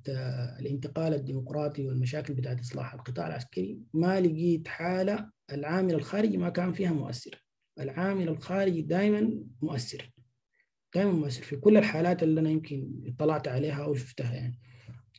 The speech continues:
فالبعثات الخارجية عن طريق عقد تفاهمات مع دول مستقرة وذات ديمقراطية راسخة،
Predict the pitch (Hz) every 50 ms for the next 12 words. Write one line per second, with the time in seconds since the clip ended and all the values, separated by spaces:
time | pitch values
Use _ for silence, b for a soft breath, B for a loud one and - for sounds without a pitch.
0 | _ _ _ _ _ _ _ - B B B B B B B B _ - - 160
1 | 156 156 156 147 147 156 151 - 208 226 214 190 - - 165 165 165 160 170 196
2 | 208 175 165 156 - 156 165 175 180 - 190 180 180 180 - 160 147 - 151 147
3 | 135 143 151 165 175 180 180 180 - - 139 127 127 139 160 170 165 160 151 143
4 | 139 - - - - - 175 165 175 160 143 139 151 165 160 156 147 143 139 139
5 | 131 139 131 131 131 - 131 123 - - 135 127 123 - - -